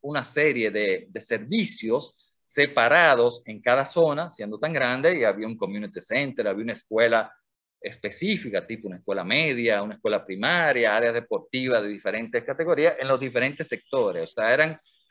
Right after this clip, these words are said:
vamos a decir, una especie de barrios dentro de una gran, de un, de un, de una gran superficie encapsulada, como dije,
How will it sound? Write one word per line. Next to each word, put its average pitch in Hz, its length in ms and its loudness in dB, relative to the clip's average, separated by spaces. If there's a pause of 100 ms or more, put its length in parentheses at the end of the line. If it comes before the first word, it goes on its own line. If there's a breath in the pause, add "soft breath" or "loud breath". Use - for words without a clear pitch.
(520)
vamos 170 240 0
a - 20 2
decir, 156 200 0
una 160 100 -2
especie 165 400 2
de 131 100 4
barrios 143 680 2
dentro 151 520 0
de 131 140 4
una 135 440 0
gran, 131 540 2 (480 soft breath)
de 127 180 2
un, 139 280 -2
de 127 120 4
un, 117 200 -6
de 127 80 2
una 143 200 0
gran 135 640 0
superficie 127 800 -2
encapsulada, 117 920 -2
como 104 280 -8
dije, 101 380 -6